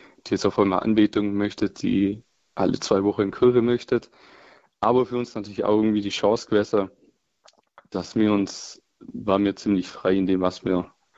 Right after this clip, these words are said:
machen konnten. Also da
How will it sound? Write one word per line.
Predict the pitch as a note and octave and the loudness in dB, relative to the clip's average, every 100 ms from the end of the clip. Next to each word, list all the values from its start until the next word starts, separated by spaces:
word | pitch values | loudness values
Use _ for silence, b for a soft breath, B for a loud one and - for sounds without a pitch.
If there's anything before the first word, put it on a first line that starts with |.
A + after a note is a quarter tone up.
| b b _ _ _ | b b _ _ _
machen | F#2+ F#2+ F#2+ - | -4 -2 -6 -6
konnten. | - A2+ B2 B2+ A#2+ - - _ _ _ | 0 2 2 2 0 -2 -20 _ _ _
Also | - G#2+ | -16 -8
da | - G2 F#2+ - | -2 0 0 -4